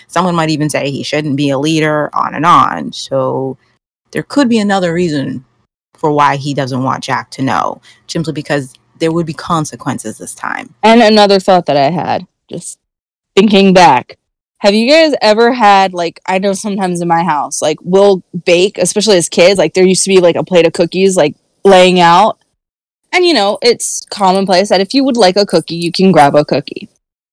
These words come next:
Speaker 2: And so, being a child, you see a plate of cookies, you want them.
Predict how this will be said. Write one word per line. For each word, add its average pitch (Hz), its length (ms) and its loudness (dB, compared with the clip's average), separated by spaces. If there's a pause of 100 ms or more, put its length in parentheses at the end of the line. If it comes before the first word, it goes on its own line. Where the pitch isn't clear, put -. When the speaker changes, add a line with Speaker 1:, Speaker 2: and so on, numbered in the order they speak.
(360)
Speaker 2:
And 277 180 6
so, 196 380 4 (100)
being 220 260 4
a 202 40 4
child, 180 600 2
you 190 100 0
see 185 180 -2
a 175 80 4
plate 170 240 0
of 160 140 -6
cookies, 208 420 -6
you 254 140 4
want 277 300 2
them. - 100 -12